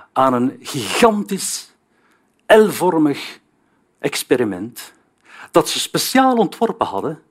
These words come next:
om rimpelingen van het ruimteweefsel op te vangen. Omdat Einstein hen er honderd jaar ervoor iets over had verteld.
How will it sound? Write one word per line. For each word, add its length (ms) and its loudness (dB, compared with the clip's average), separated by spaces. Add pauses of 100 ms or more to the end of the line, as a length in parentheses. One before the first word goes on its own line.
(460)
om 200 -6
rimpelingen 720 2
van 120 0
het 140 -8
ruimteweefsel 760 -2 (180)
op 160 -10
te 120 -20
vangen. 260 -20 (600)
Omdat 280 6
Einstein 840 0 (520)
hen 180 2
er 100 4
honderd 380 4
jaar 240 6
ervoor 540 4 (380)
iets 240 -2
over 200 6
had 140 0
verteld. 520 -10